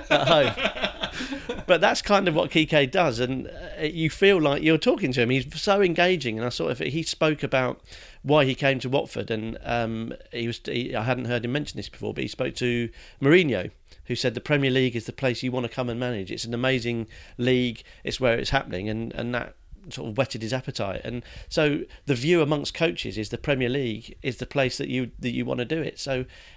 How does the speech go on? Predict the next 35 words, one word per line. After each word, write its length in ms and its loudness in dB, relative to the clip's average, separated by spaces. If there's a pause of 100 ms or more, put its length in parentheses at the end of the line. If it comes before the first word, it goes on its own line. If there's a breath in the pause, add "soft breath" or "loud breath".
he 200 2
will 120 2
be 140 2
absolutely 360 -4
desperate 460 -4
to, 440 -2
to 160 -10
get 160 2
it 120 2
right 220 2
at 140 -4
Watford. 460 -6 (420 soft breath)
Um, 400 2
as 160 -2
Geordie 340 2
alluded 300 0
to, 120 0
as 80 -2
everybody 540 -2
knows, 240 -4
there's 100 -12
been 160 -8
some 140 -12
key 280 -2
injuries, 540 -6 (540 soft breath)
but 300 -2
he 160 4
has 200 0
to 100 -8
deal 200 4
with 140 -8
it. 120 -14 (400)
That's 220 -2
his 180 0
job. 320 0